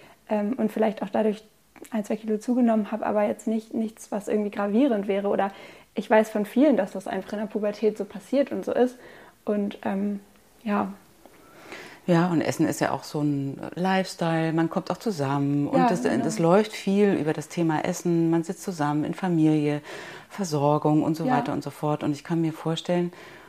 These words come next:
Speaker 2: dass wenn dann die Eltern sich trennen, ähm,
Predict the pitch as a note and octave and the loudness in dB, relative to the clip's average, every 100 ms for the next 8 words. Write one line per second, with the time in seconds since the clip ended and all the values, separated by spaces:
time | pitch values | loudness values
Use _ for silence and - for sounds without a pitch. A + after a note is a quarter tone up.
0 | - _ _ D#3 D3 - D3+ D3+ D3 D3 | -20 _ _ -6 -6 -2 0 0 0 0
1 | C#3+ C#3+ C#3 C3+ C3+ C#3 F3+ A3 F3 - | 0 -2 -4 -6 -2 0 0 0 -2 -4
2 | - D#3+ E3 E3+ - - - - - E3 | 0 4 4 2 -2 -16 -18 -20 -2 2
3 | D#3 D3+ D3 D3 C#3 C#3 | 4 4 2 2 0 -4